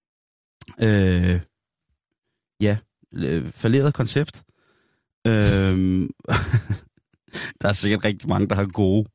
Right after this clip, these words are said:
Hotels dot com, øh, oplevelser. Jeg har også haft det lige i starten, det må jeg sige, men, men nej, øh, det er, øh, long gone. Øhm, nej, altså, der var, øhm,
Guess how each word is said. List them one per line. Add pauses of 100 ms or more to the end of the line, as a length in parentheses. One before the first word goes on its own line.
Hotels
dot
com, (320)
øh,
oplevelser. (340)
Jeg
har
også
haft
det
lige
i
starten,
det
må
jeg
sige,
men, (580)
men
nej,
øh,
det
er,
øh,
long (100)
gone. (920)
Øhm, (300)
nej, (280)
altså,
der
var,
øhm,